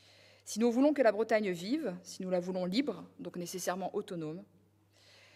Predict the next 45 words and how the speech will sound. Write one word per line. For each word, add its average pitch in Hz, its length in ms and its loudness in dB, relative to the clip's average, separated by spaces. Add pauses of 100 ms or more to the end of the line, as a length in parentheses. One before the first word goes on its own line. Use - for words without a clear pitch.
(300)
alors, 220 360 6
à 214 100 4
l'absence 285 380 4
de 220 100 0
nombreux 247 480 2
élus 226 160 -2
régionaux 208 460 -2
aujourd'hui, 190 420 -4
il 233 80 -4
faudra 196 220 0
répondre 214 380 -2
par 196 100 2
la 180 100 2
ténacité 226 480 -4
du 202 140 -10
peuple 196 240 -4
breton 185 320 -8
dès 208 100 -2
demain. 165 300 -6 (1300)
Parce 208 220 -2
qu'au 262 100 0
fond, 285 140 0
nous 269 80 4
le 226 40 2
savons 226 300 4
bien, 214 320 0
de 233 180 -2
tous 254 200 -2
les 247 80 0
continents 220 500 -2
et 214 60 0
de 190 80 -6
tous 208 160 -6
les 226 180 0
âges, 233 280 0
il 208 120 -6
demeure 226 340 0
une 208 100 -6
certitude 226 460 -6
politique 233 380 -6
universelle. 175 560 -6 (1400)
Dans 220 220 4
toute 320 280 -6
lutte 254 320 -2
d'émancipation, 214 840 -4